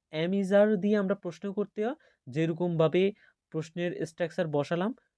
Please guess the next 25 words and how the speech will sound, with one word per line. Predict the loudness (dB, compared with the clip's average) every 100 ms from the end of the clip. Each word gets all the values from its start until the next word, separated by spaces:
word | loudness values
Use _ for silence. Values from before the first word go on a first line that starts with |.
| _ -4
এর | 2 2
আগে | 2 0
বিস্তারিত | -2 -2 -2 0
আনসার | 0 -2 -2
পাওয়ার | 2 2
জন্য | 2 0 -2 -4 _ -6
why, | 0 4 6 6 4 2 2
how, | 4 6 6 4 2 -4 -16 _ _ _ _
তারপর, | -4 -2 2 4 4 0
আহ, | 0 2 2 4
what | 8 6 4 -6
এগুলা | -6 0 2
লাগিয়ে | 4 2 0
দিলাম, | 0 0 0 -2 _ _
তো | -6
আমাদের | -4 -2 -2 -2
আনসারটা | -2 -8 -10 -6 -4 -4 -6 _ _ _
পেয়ে | -6 -4
গেলাম। | 0 -2 -2 _ _ _ _ -4
ঠিক | -4 0
একইভাবে | 0 2 2 4 2
do | 4 4
you | 4 4 4 0 -8 _ -12
go | -4 0
market? | 2 2 0 -2